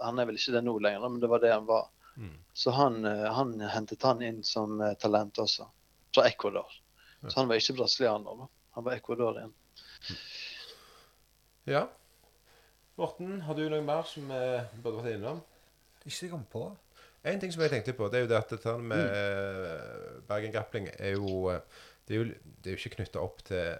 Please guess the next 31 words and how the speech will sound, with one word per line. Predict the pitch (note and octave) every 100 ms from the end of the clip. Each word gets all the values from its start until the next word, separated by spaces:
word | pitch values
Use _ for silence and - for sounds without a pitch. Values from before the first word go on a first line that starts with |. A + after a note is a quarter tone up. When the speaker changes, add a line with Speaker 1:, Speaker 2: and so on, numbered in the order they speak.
| -
Speaker 2:
eh, | E2+ F2 D#2+ D#2+ D#2 D#2
Globetrotters | F2 F2+ F2+ - A2+ - E2+ -
i |
den | F2+ F2
forstand | F#2+ F2+
at | E2
det | E2+
er |
jo | E2
en | E2+
helt | -
egen | E2+ E2+ E2+ E2+
klubb, | - D3+ -
som | - G2+ G2 G2
du | G2 F#2 F2
har | F#2
forklart, | G2+ A2+ C#3+ -
men | - G#2 G#2 A2+ G2 - - - _ -
dere, | G2+ - G2+ G2 G2+ E2+ F2
eh, | E2+
predikerer | - F#2+ F#2+ G2
jo | G#2+
mye | E2
av | F2+
det | D#2+
samme | D#2+ D#2+
budskapet. | E2+ C#2 - G2 - E2+ - - _ -
Hvordan, | C#3+ C#3 - C3+
eh, | B2
Speaker 1:
Ja. | A#2
Speaker 2:
gjør | B2